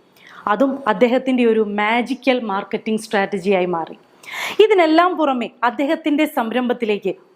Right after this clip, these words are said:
ഒരു പൊൻതൂവൽ കൂടി. അതെ, ബോച്ചെ ടീ തൻ്റെ ആ മാജിക്കൽ മാർക്കറ്റിംഗ് സ്ട്രാറ്റജിയിലൂടെ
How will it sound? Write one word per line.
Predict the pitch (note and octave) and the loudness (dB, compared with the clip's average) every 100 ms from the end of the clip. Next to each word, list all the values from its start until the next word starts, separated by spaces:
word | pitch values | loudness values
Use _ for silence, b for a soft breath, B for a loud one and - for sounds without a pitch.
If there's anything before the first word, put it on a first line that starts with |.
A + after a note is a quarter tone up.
| E4 | 4
ഒരു | G4 F#4+ | 4 2
പൊൻതൂവൽ | A#3+ G3 A3+ G#3+ G#3 | -2 0 -2 0 -2
കൂടി. | F3+ E3+ - B B B B B | -4 -6 -10 B B B B B
അതെ, | A3 F#3+ - - G3 | -2 -2 -4 2 4
ബോച്ചെ | A#3+ C#4 - E4 D#4 D#4 | 6 4 4 4 4 2
ടീ | D#4 - - B B - | -2 -2 -12 B B -4
തൻ്റെ | B3 C4+ C4 | 2 4 4
ആ | B3+ B3 | 4 4
മാജിക്കൽ | C4+ D#4+ E4 E4 E4 D#4+ C4 | 4 2 2 2 2 0 0
മാർക്കറ്റിംഗ് | B3+ C#4 C#4 C#4+ C#4 | -2 -4 -2 -2 0
സ്ട്രാറ്റജിയിലൂടെ | C4 A#3 B3 A3+ B3+ A3+ G#3+ | 0 0 -2 -2 -2 0 -2